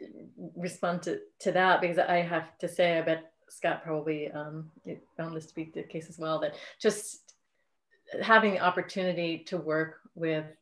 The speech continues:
Ruth and Seb together, um, set the example of, you know, <laughs> collaborating across disciplines. And <laughs> it was, uh, it, it, it was a really, really wonderful experience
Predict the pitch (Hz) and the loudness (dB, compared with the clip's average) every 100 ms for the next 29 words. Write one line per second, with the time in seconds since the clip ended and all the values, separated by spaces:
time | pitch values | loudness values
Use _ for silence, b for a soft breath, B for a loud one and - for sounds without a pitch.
0 | 175 165 160 160 160 156 151 - - 160 | -6 -4 -4 -6 -4 -4 -4 -6 -12 -8
1 | 156 160 180 190 208 B B B _ 175 | -4 0 2 2 0 B B B _ 0
2 | 165 156 - - - - - - - - | 0 -2 -6 -12 -18 -16 -16 -18 -20 -20
3 | - - 208 180 175 165 170 151 170 240 | -18 0 2 4 2 0 -2 -6 0 2
4 | 269 277 - 175 165 - 175 165 - 175 | 4 0 2 2 2 -4 -6 -6 -4 -2
5 | 170 180 - 240 208 254 - 214 220 - | -2 -2 0 4 6 6 4 0 -2 -2
6 | 208 226 - 285 277 - 190 - B B | -2 -2 -2 0 0 0 -2 -2 B B
7 | B 202 247 - - B B 226 226 - | B 0 2 0 -4 B B 4 4 4
8 | 190 185 190 170 160 160 - b b b | 4 4 2 2 2 -2 -10 b b b
9 | _ _ 214 208 - 190 202 - _ _ | _ _ -6 -6 -2 -2 -2 -8 _ _
10 | - 170 - 170 190 180 180 180 180 226 | -16 -14 -12 -4 -4 -2 -4 -4 4 8
11 | 202 185 165 190 185 180 175 165 165 190 | 8 8 6 6 6 2 2 2 0 0
12 | 220 240 240 | 4 4 2